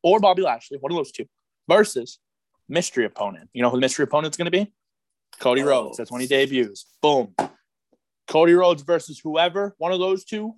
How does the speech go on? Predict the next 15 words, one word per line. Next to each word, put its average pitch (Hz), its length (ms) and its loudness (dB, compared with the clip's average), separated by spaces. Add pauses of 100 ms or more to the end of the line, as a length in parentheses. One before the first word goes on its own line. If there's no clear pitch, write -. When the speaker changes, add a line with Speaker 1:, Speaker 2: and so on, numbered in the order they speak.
Speaker 1:
Boom. 202 480 4 (460)
Cody 175 280 4
wins 170 180 0
the 156 60 -8
title, 190 360 0
and 151 120 -4
then 139 140 -10
boom, 151 240 -4
you're, 123 180 -8 (360)
you're 151 140 -2
right 254 240 2
there. 403 360 4 (1400)
WrestleMania 170 500 2
Backlash, 196 560 4
baby. 180 380 -8